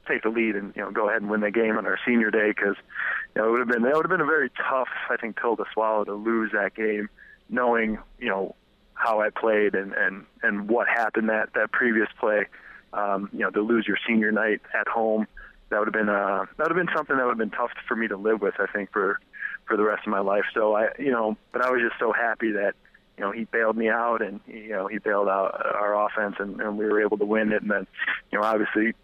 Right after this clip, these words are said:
<laughs> you know, the pick six from Sue kinda cemented it. And, uh, but it was just, it was more of like, it kinda went quiet. I just ran to find Alex to, to basically thank him for,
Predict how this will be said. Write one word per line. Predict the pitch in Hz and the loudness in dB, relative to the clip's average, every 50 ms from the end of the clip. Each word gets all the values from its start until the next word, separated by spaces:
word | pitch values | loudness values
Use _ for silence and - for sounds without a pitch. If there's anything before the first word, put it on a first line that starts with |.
| _ _ - | _ _ -2
<laughs> | 233 254 - - 135 | 0 0 0 0 0
you | 123 | 0
know, | 104 101 | 0 0
the | 101 | -2
pick | - - - 120 104 - - | -2 -2 -2 -2 -2 -2 -2
six | 120 107 - - | -2 -2 -2 -2
from | - 110 101 - | -4 -6 -6 -4
Sue | - 117 107 110 110 107 - - - | -2 0 2 2 2 0 -2 -6 -6
kinda | 120 110 110 113 113 107 - - - | -4 -2 0 -2 -2 -4 -6 -8 -2
cemented | - 120 113 117 113 - - 113 113 113 | 0 2 2 2 0 0 0 2 2 2
it. | 113 - | 2 0
And, | - 113 110 107 - - - - - - - - - - | 0 -4 -4 -4 -6 -12 -12 -10 -10 -10 -12 -10 -8 -6
uh, | - 104 98 95 95 90 85 - - - - _ - | -4 -2 -2 0 -2 -2 -2 -4 -6 -10 -12 _ -4
but | 117 117 | 0 2
it | 120 | 2
was | 127 127 120 110 | 4 2 2 0
just, | - 120 117 - - - | 0 -2 -2 -2 0 0
it | 143 | 2
was | 147 147 - | 2 4 4
more | 151 156 156 156 151 139 | 4 4 4 4 2 2
of | 120 | 2
like, | 123 120 107 101 - - - - - _ _ _ _ _ _ - _ _ | 2 2 0 0 -4 -8 -20 -20 -20 _ _ _ _ _ _ -20 _ _
it | - - | -14 -6
kinda | - 143 131 123 123 | -4 -2 0 2 0
went | 123 120 110 - | 0 -2 -4 -6
quiet. | - 127 120 120 117 110 113 - | -4 -2 0 2 2 0 0 -2
I | - 120 120 | -4 -4 -4
just | 117 - 120 117 - - | -4 -8 -12 -18 -12 -6
ran | 113 120 120 117 117 | -2 0 0 2 0
to | 110 - | 0 0
find | - 120 117 110 117 | 0 -2 0 0 0
Alex | 117 120 123 113 - - - | 0 0 0 -2 -2 -4 -4
to, | - 110 107 104 - - - - - - - - _ _ - | -2 -2 -2 -2 -4 -10 -20 -20 -20 -20 -20 -20 _ _ -10
to | 123 | -4
basically | 107 120 123 123 - - 117 107 - | -2 0 -2 -2 -2 -2 -4 -2 0
thank | - 120 123 123 | 0 0 0 0
him | 113 110 104 - - | -2 -4 -4 -4 -4
for, | - 117 113 110 110 - | -2 -2 0 -2 -2 -6